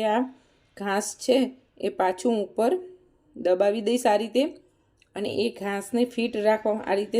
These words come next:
સરખું દબાવીને જ મૂકવાનું. અને એ ઘાસને સરખું ફિટ રાખવા માટે આ રીતે આપણે લાકડીઓ ફિટ કરી દેવાની છે. થોડી લાકડીઓ આ રીતે ફિટ કરી દઈશું, ત્રણ ચાર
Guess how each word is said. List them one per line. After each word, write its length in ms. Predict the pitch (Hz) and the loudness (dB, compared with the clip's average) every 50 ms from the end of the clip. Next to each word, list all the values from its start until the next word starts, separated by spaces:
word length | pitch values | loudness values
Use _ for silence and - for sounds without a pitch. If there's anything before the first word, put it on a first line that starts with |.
| 226 - | 2 4
સરખું 320 | 214 208 208 - - 233 196 | 4 2 2 2 0 2 4
દબાવીને 440 | 202 190 190 196 196 202 208 214 226 247 | 6 6 6 4 4 4 2 4 4 4
જ 40 | 233 226 233 | 4 2 0
મૂકવાનું. 420 | 226 - 226 226 226 233 277 330 320 - - _ _ _ _ _ - | 0 0 0 0 2 2 2 0 -2 -8 -20 _ _ _ _ _ -10
અને 220 | - 185 208 202 202 208 | -6 -4 -2 0 0 0
એ 40 | 233 240 - | 0 0 0
ઘાસને 340 | 208 202 202 202 - 240 226 | -2 -4 -4 -4 -2 -2 -2
સરખું 340 | 240 - 214 202 208 - 214 - | 0 0 0 0 0 -4 -6 -4
ફિટ 160 | - 226 220 - 214 | -4 -4 -2 0 0
રાખવા 320 | 208 202 - - 202 208 | 0 0 -2 -4 -6 -4
માટે 200 | 220 233 233 254 240 247 - _ _ _ - - _ _ - 180 | -4 -2 0 0 -2 -2 -4 _ _ _ -20 -20 _ _ -8 -2
આ 80 | 190 190 | 2 2
રીતે 160 | 185 185 185 196 | 2 4 2 2
આપણે 220 | 196 196 208 262 403 381 262 202 | 2 2 2 2 2 2 0 0
લાકડીઓ 480 | 196 185 185 - 185 185 208 208 233 294 359 359 - - | 0 0 0 2 2 2 4 4 2 2 0 -2 -4 -2
ફિટ 200 | - 208 185 - - - | -2 -2 -2 0 2 4
કરી 240 | 202 202 208 214 208 | 4 4 4 4 0
દેવાની 360 | 220 220 220 226 220 226 240 240 | 2 2 2 2 2 2 2 4
છે. 100 | - 269 285 320 294 - - _ _ _ _ _ _ _ _ _ _ _ _ _ _ | 6 6 4 4 0 -8 -16 _ _ _ _ _ _ _ _ _ _ _ _ _ _
થોડી 320 | - - 208 208 214 240 277 247 | -6 -2 0 0 0 2 2 2
લાકડીઓ 320 | 208 190 - 196 196 196 190 | 2 2 2 0 2 2 2
આ 80 | 190 185 | 2 0
રીતે 140 | 185 196 196 196 - | 0 -2 -2 -2 -2
ફિટ 140 | 220 196 - - | -6 -4 -2 0
કરી 140 | 202 196 190 | 0 2 2
દઈશું, 200 | 208 226 - 233 214 | 0 0 0 -2 -2
ત્રણ 220 | - 190 196 202 208 - | 0 0 0 0 0 2
ચાર 140 | 208 208 | 4 4